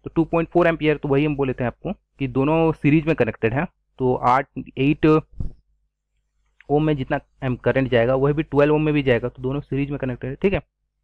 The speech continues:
क्या हुआ, ठीक है, इसको समझ गए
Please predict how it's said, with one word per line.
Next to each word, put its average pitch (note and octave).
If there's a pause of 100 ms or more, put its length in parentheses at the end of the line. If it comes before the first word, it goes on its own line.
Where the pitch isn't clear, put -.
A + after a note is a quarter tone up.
(520)
क्या A2+
हुआ, G#2+ (2250)
ठीक F3+
है, F#3 (240)
इसको D3
समझ D3+
गए D#3